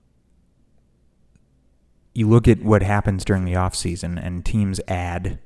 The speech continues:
and they, they do things to adapt and grow and evolve so that they can stay competitive and, and continue to grow, right? The problem with a lot of these teams is th-, they don't really need to blow it up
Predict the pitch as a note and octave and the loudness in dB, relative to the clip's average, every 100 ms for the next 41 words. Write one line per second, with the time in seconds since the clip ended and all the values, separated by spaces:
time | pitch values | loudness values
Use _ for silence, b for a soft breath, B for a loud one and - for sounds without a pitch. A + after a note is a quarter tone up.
0 | - D#3 G2 F2+ F2+ F2+ - F#2 G2 G2 | -12 -8 -4 -2 -2 -2 -4 -2 2 2
1 | - F#2+ F2+ - - F2 - F#2 F2+ - | 0 -4 -4 -8 -8 -6 -6 -6 -6 -6
2 | F2+ F2+ F2+ F2+ E2+ F#2+ F2 F2 E2+ - | -6 -4 -6 -6 -6 -4 -2 -4 -6 -8
3 | G2 F2+ G#2 G2 F#2 F#2+ - - - - | -8 -6 -6 -6 -8 -10 -12 -6 0 2
4 | G2+ G#2 F#2+ G2+ F#2 F2 F2 F2 E2+ F#2+ | 2 2 -2 0 0 -2 -2 -4 -4 -6
5 | F2 F2+ F#2 - G2 F2 E2+ F#2 E2+ E2 | -6 -4 -4 -2 -2 -2 -2 -2 -2 -4
6 | - F2 F#2 - B B B B B B | -2 -2 -2 -6 B B B B B B
7 | - _ - - A#2 A#2+ A2 G#2 G2+ F#2+ | -20 _ 0 6 8 8 4 4 2 2
8 | F#2 F2+ - A#2 G#2+ G2 G1+ F#2+ F#2 F2 | 0 -2 0 4 4 2 -2 -4 -4 -6
9 | - B B B - G#2 - _ _ - | -14 B B B -16 -16 -16 _ _ -16
10 | G#2 G#2 G#2+ A#2 G#2 A2 G#2 G#2 F#2+ G2+ | -8 2 4 6 6 4 4 4 2 2
11 | F#2 F2+ F#2+ - - | 2 0 -2 -2 -4